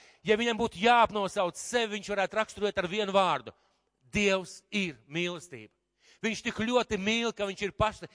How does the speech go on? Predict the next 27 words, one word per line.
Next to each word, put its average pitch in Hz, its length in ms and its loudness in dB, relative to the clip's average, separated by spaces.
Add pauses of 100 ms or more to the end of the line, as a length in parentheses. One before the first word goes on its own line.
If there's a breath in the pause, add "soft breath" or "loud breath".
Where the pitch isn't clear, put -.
(160 soft breath)
mīlestības 202 640 -2
konsistents, 156 880 -4 (340 soft breath)
jeb 208 220 0 (180)
sabiezējusi 190 960 0
mīlestība, 180 640 -4
ja 151 80 -4
tā 180 160 2
varētu 156 320 -2
teikt. 170 300 -4 (800)
Mēs 214 180 2
nespējam 220 400 -2
varbūt 196 260 -2
šīs 185 220 -6
vārdus 190 400 0
izprast, 185 400 -10
nespējam 202 380 -6
varbūt 180 260 -10
iedzināties 175 400 -10
šajos 180 200 -10
vārdos, 175 380 0 (320 soft breath)
bet 190 160 0
Dievs 214 240 0
saka, - 180 -10 (140)
ka 202 140 4
viņš 208 420 -2
ir 190 240 -2
mīlestība, 180 640 -4